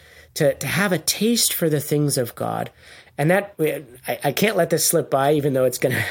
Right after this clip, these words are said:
<laughs> it's gonna be a little bit of a tangent, but the word,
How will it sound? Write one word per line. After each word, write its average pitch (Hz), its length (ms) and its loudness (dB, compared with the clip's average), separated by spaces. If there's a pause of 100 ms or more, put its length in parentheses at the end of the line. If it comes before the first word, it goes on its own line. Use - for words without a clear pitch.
(240)
<laughs> - 320 -20
it's - 160 0
gonna 147 180 0
be 131 140 0
a 127 60 2
little 160 180 2
bit 147 100 4
of 127 60 2
a 120 40 -4
tangent, 143 480 0
but 127 260 0 (840)
the 147 180 0
word, 165 540 0